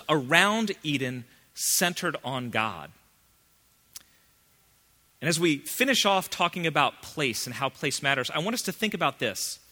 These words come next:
What does the vision of heaven as a city tell us about how we should live in the places God has us today?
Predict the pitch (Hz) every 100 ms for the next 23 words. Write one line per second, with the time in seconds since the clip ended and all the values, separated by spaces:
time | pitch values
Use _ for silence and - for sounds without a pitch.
0 | - - - _ _ 127 151 269 - 226
1 | 214 196 - 139 127 156 185 - 101 95
2 | 101 _ - 123 - - 202 139 95 107
3 | - _ _ _ - 139 147 117 - -
4 | - - 277 101 95 - _ _ _ _
5 | _ _ _ - - 208 240 208 165 156
6 | 143 - 175 180 156 123 156 - 180 131
7 | 113 104 101 - 131 120 110 - 151 156
8 | - 156 127 - 117 117 113 - 113 107
9 | 110 101 - - - 95 82 80